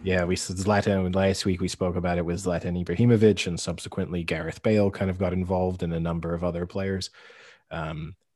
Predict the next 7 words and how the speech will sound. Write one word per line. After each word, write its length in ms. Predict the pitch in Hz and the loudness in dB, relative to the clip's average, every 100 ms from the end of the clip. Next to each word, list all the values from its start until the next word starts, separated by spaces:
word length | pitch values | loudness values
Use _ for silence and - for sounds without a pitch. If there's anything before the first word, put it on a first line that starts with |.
| 107 | 0
I 100 | 127 | 4
mean, 240 | 123 113 | 6 6
mainly 580 | 110 110 101 92 87 90 _ _ _ _ | 6 6 4 2 -2 -6 _ _ _ _
one 400 | 107 104 92 87 | -2 0 2 0
super 340 | - 120 107 92 | 2 2 2 0
agent, 300 | 90 87 82 | 0 -2 -6
right? 280 | 87 95 107 | -4 -4 -6